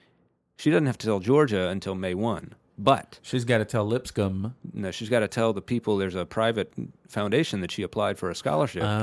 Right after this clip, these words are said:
Speaker 2: I
Speaker 1: and
Speaker 2: see.
Speaker 1: she's gotta tell them today.
Speaker 2: Ah, yeah, yeah, yeah.
Speaker 1: Because, uh, after today, they have to give that scholarship to somebody else,
Speaker 2: Mm,
Speaker 1: right?
Speaker 2: yeah.
Speaker 1: So she could choose, still choose Lipscomb after today if she should have said no today, but it's minus a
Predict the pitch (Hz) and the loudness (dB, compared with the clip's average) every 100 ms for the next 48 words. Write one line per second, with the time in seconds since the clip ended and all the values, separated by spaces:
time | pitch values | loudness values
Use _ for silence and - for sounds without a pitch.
0 | 117 120 107 107 101 104 95 98 - 104 | 0 0 -2 -4 -4 -4 -2 -4 -2 -4
1 | 95 104 95 95 135 101 - - 107 98 | -2 -4 -6 -4 -4 -4 -8 -12 -10 -6
2 | 107 113 104 92 98 107 104 107 110 113 | -4 -4 -4 -4 -4 -4 -4 -2 -2 -2
3 | - - - 107 92 101 - 92 98 113 | -6 -10 -6 -4 -2 -2 -2 -6 -2 0
4 | 113 98 95 92 - 87 90 87 - - | 2 0 0 -2 -6 -6 -4 -4 -6 -6
5 | 87 82 - - - 82 80 107 127 - | -6 -6 -8 -10 -6 -4 -4 -4 -4 -6
6 | 113 120 135 135 120 98 98 90 82 - | -6 -2 -2 -2 0 0 -2 -6 -8 -4
7 | 139 147 - 113 107 - _ _ - - | -2 0 2 4 4 0 _ _ -4 4
8 | 156 - - 147 135 - 135 127 139 123 | 4 4 4 4 4 4 4 4 2 2
9 | 117 - - _ _ - 120 143 - 101 | 0 -4 -12 _ _ -4 -2 -2 -2 -4
10 | 90 113 - 165 185 110 95 101 80 78 | -4 -6 2 2 2 -2 -4 -4 -4 -4
11 | 104 - 104 104 95 - 98 98 95 90 | -6 -6 -4 -2 -2 -4 -4 -2 -2 -2
12 | 87 - - 90 92 - _ - - 95 | -4 -4 -4 0 -2 -2 _ -20 -14 -12
13 | - 85 87 82 - 87 80 78 | -10 -8 -6 -6 -8 -8 -8 -10